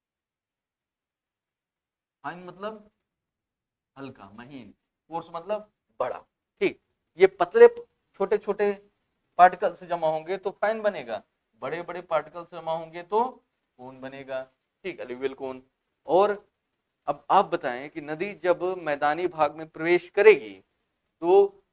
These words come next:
वो हल्के चीज को, मैदान पर्वत पे ढाल है, ठीक, स्लोप पे तो नदी कुछ भी लेके बहे जाएगी, लेकिन जब मैदान में पहुंचेगी तो नदी की शक्ति कम हो जाएगी। नदी निक्षेपित करेगी,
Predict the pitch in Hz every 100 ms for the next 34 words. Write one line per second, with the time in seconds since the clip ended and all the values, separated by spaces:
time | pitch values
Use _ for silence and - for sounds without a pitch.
0 | - 165 160 147 147 190 190 180 - 185
1 | 190 190 - _ 139 143 160 170 - _
2 | - 143 175 180 190 185 202 143 107 92
3 | _ _ _ _ _ _ 214 147 - _
4 | - 165 190 - 190 190 175 185 190 208
5 | 214 190 190 185 170 160 117 104 98 92
6 | _ _ _ _ _ 113 120 160 165 _
7 | _ _ 123 117 113 107 120 151 156 143
8 | 135 147 143 151 151 _ _ 113 113 117
9 | 120 117 160 156 127 - 113 113 113 104
10 | 107 104 104 101 _ _ 120 123 135 226
11 | _ _ 226 - - 110 127 127 117 117
12 | 120